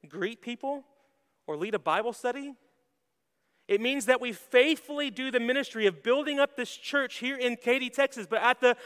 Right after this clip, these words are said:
very same time, we're building our own kingdom here. Pride in the heart of man wants to have a kingdom on earth that's bigger than God's.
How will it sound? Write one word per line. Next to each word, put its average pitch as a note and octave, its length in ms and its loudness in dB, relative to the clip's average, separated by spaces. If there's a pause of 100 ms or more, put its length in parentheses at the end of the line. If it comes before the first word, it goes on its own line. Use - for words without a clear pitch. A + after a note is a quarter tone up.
(140)
very C#4+ 520 6
same C#4 480 4
time, D#3 480 2 (1200)
we're F3+ 100 -6
building G3 360 0
our F3+ 120 2
own F3+ 200 0
kingdom D#3+ 340 -8
here. C3+ 220 -20 (2250)
Pride B3 480 6
in G#3 160 -4
the G3+ 100 0
heart A#3 360 0
of F#3 160 -2
man G3 400 -2
wants G#3 240 -2
to B3 120 -2
have A#3 200 2
a G3+ 60 -2
kingdom G#3+ 500 -2 (240)
on A#3 280 6 (100)
earth A#3+ 320 6
that's G#3 260 4
bigger C4 500 -2
than A#3 140 0
God's. E3+ 560 2